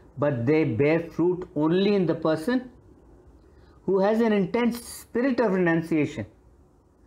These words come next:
and who has a burning desire for liberation. In a person who has a weak detachment and a weak yearning for liberation, the qualities of Sam, Dam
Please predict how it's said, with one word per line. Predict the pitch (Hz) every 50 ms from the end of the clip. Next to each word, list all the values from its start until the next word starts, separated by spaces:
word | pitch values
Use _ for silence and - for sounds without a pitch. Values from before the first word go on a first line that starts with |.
| _ _ - - _ -
and | 196 196 202 190
who | 180 185
has | 190 190 185 202
a | 170
burning | 123 98 123 175 202 220 226 220 196 160 120
desire | 127 123 110 123 156 180 220 240
for | 233 240 185
liberation. | 156 139 139 123 127 120 120 117 - - - - _ _ _ _ _ _ _ _ _ _ _ _ _ _ _ - _ _ - _ _ _ _ _ _ _ _ _ - - - _ _ _ _ _ - _ - -
In | 151 156
a | 147
person | 151 180 165 165 165 - 208 190 180
who | 160 165 175
has | 170 180 180 160
a | 156 156
weak | 135 151 196 185 160 120
detachment | 127 131 - 160 156 151 151 - 190 175 151 135 - - - - - _ _ - _ _ _ _ _ _ _ _ _ - - - - _ _ - - - _ _ _ - _ - - - - _ - -
and | 170 175 170
a | 156
weak | 139 160 208 208 - -
yearning | 147 135 151 165 185 208 226 220
for | 226 202 190
liberation, | 175 165 147 160 156 160 151 156 - 117 98 - - - _ _ - _ _ _ - _ _ _ _ _ _ - _ _ _ _ - - _ -
the | 147 143
qualities | 139 143 - 147 147 156 160 156 156 170 170 165 156 139 135
of | 143 -
Sam, | - - - 139 139 147 151 151 151 143 123
Dam | 113 131 135 143 143 139 135 135 139